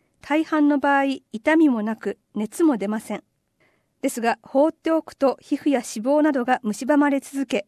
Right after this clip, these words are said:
患部が広がります。ブルーリ海洋について心配なことがある人は、ジーピーや皮膚科医、皮膚科医の団体である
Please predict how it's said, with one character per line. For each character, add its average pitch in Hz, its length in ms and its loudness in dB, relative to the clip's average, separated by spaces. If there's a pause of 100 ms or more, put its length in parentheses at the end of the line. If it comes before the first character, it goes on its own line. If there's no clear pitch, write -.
(100)
患 269 220 2
部 226 80 0
が 208 80 0
広 240 240 -2
が 226 100 -2
り 208 100 -4
ま 202 120 -6
す。 - 220 -16 (720)
ブ 240 120 -2
ル 294 100 2
ー 302 40 2
リ 294 120 0
海 302 260 0
洋 277 120 4
に 240 100 2
つ 247 140 -8
い 233 80 -4
て 226 220 -4
心 294 240 0
配 311 200 0
な 302 80 2
こ 320 120 -4
と 277 100 0
が 254 120 0
あ 247 60 -2
る 247 60 -4
人 226 240 -6
は、 208 220 0 (440)
ジ 269 240 -2
ー 277 60 -10
ピ 294 100 -2 (100)
ー - 20 -2
や 240 160 0
皮 - 220 -8
膚 - 180 -14
科 311 140 -2
医、 - 160 -6 (440)
皮 - 160 -6
膚 - 120 -10
科 359 160 2
医 330 40 2
の 262 100 2
団 247 220 0
体 254 200 0
で 247 120 0
あ 233 60 -2
る 214 240 -4